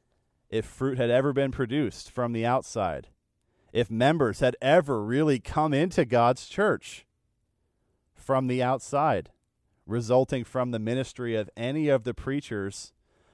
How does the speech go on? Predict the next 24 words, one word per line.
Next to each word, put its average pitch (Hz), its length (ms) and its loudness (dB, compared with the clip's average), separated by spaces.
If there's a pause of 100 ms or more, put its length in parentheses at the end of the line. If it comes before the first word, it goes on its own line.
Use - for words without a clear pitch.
affiliated 117 680 -2
with 92 200 -10
that 85 200 -8
church. - 520 -12 (1500)
These 117 200 -2
members 147 400 2
couldn't 151 260 -2
think 151 240 -4
of 131 120 0
anyone 135 420 0
who 110 120 -4
would 107 100 -2
actually 101 400 -4
come 104 320 -8
in 90 260 -8 (640)
as 110 260 -2
a 110 60 -10
result 104 600 -4 (720)
of 104 220 -2
these 98 220 -6
ministers. 90 720 -10 (3250)
So 101 200 -6
there's 95 240 -6
either 101 440 -2